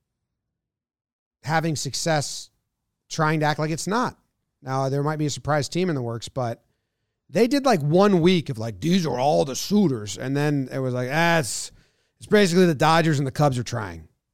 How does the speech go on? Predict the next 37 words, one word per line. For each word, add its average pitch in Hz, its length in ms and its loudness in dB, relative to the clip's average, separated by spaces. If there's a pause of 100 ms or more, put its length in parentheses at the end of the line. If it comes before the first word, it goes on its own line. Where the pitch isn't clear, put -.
(2000)
They 127 80 -8
can't 160 260 0
even, 143 140 -4
they, 170 160 2
they, 214 180 2
they 226 120 6
haven't 277 140 2
even 208 260 2 (300)
used 180 440 4
the 151 80 0
Yankees 165 420 -2
as 117 120 -2
bait 107 260 -10
yet 101 280 -10 (520)
'cause 123 120 -10
the 123 80 -8
Yankees 123 260 -6
aren't 110 180 -8
bait 127 140 -6
anymore. 101 360 -10
They 104 60 -8
don't 95 160 -12
do 123 100 -6
shit, 95 300 -12
but 98 260 -12
it's, 117 280 -12
um, 123 340 -4 (160)
I 180 140 2
thought 180 380 2
there 185 120 0
would 170 140 0
be 160 120 0
a 143 80 0
bigger 139 340 -4
flurry 131 720 -4
of, 117 260 -8
like, 113 460 -10